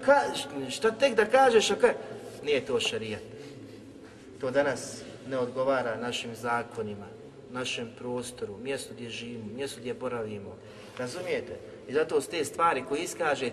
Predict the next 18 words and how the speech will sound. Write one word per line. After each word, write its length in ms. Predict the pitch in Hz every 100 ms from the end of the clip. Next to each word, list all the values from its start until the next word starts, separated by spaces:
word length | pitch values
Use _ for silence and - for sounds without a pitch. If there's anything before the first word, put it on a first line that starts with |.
| -
takve 380 | 185 196 180 143
stvari 380 | - 156 127 131
jezikom, 460 | 165 165 165 139
srcem 380 | - 156 - 135
i 60 | 127
djelom 300 | 160 175 147
su 140 | 131
stvari 340 | - 170 175 151
koje 100 | 156
izvode 280 | 160 156 135
čovjeka 340 | - 160 143
iz 160 | 127 -
vjere. 260 | 156 135 - - - - - - - - - -
Da 100 | 131
kaže 400 | 127 170 170 151
da 100 | 139
šarijet 460 | 131 147 156 165 143
Allahu 360 | 139 156 156